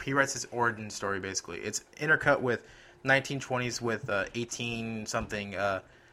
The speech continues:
I forgot where it is, but, um, and he's a, uh, he's a,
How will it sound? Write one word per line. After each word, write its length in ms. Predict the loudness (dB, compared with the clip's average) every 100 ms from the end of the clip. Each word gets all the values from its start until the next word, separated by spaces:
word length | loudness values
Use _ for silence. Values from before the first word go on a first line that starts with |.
| -20 -20 _ _ _ _ -20 -20 -20 -20 _ -20 -20 -20 -12 -8
I 140 | -6
forgot 240 | 0 2
where 200 | 2 -4 -6
it 120 | -4
is, 160 | -4
but, 260 | -2 -2 0
um, 440 | 2 2 2 -4 -12 -20 -20 -20 -20 -20 -20 -20 -20 _ _ -20 -18 -10 0
and 160 | 2
he's 200 | 2 2
a, 220 | 4 6 6
uh, 200 | 6 4
he's 160 | 0
a, 80 | -4